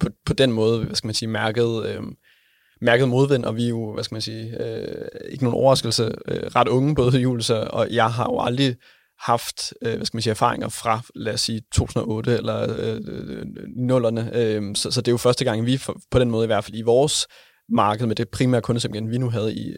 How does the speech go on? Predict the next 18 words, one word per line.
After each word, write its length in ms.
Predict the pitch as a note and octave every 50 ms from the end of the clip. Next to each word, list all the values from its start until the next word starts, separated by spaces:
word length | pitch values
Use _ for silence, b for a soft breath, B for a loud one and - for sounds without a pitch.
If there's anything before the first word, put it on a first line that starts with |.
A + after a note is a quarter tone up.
| - - F#2+ F#2+ F#2+ -
i, 120 | - A2+ -
i 60 | - A3
venturemarkedet, 580 | - A2 A#2 - B2+ A2+ G2 G2+ G#2 G#2+ G#2+ b b b b b b b b b b
oplevede 320 | A#2+ A#2+ - D#3 C3 A#2+
den 160 | G#2+ A#2+ A#2 A2
slags, 420 | - A2 A2 A2 - - - -
øh, 280 | - A2+ G#2+ A2 A2 A2
modvind, 380 | A#2 A#2 B2+ B2+ B2 A2 G#2 G#2 b b b b b - -
øhm, 420 | A#2+ A2+ A2 G#2+ G#2+ G2+ G2+ G2+
som 200 | - - - A2+
gjorde, 220 | - B2+ B2 C3+ C#3+
at 80 | B2+
vi 80 | A#2 A2+
lige 120 | A2 A#2
pludselig 280 | - A#2+ A#2 - A#2+ A2+
skulle 160 | - - -
gå 180 | - C3 A#2 G#2+
fra 360 | - - A#2 - - -